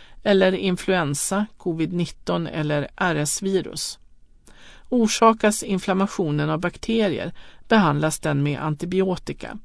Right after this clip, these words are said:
Lunginflammation kan bli särskilt allvarligt för dig som är över sextiofem år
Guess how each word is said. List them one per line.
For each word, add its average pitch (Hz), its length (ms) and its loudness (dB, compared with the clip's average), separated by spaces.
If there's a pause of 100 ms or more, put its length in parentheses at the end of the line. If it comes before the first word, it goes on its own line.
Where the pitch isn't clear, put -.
(580)
Lunginflammation 180 1160 4
kan 160 420 -4
bli 160 240 -8
särskilt 185 640 -2
allvarligt 151 640 -2
för - 120 -8
dig 151 260 -4
som 170 200 -6
är 143 200 0
över 143 280 -4
sextiofem 147 800 -4
år - 360 -8